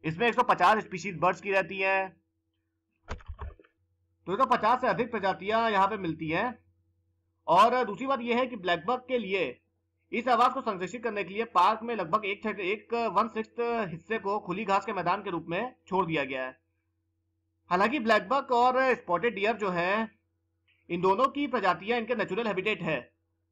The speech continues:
ग्रासलैंड में। ठीक है, उसके बाद स्पॉटेड डियर जो है झाड़ियों को पसंद करते हैं और झाड़ी के साथ कवर भूमि में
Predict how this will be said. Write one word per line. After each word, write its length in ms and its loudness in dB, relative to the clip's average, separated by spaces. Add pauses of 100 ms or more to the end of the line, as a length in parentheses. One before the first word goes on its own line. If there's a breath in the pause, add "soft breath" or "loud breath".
(120)
ग्रासलैंड 520 0
में। 180 -8 (480)
ठीक 160 -2
है, 300 0 (280)
उसके 240 -2
बाद 260 2
स्पॉटेड 380 -2
डियर 240 -2
जो 140 -2
है 300 2
झाड़ियों 340 -2
को 60 -8
पसंद 260 -6
करते 240 -4
हैं 260 -4 (440)
और 100 0
झाड़ी 300 2
के 120 0
साथ 440 2
कवर 300 0
भूमि 400 -6
में 360 -2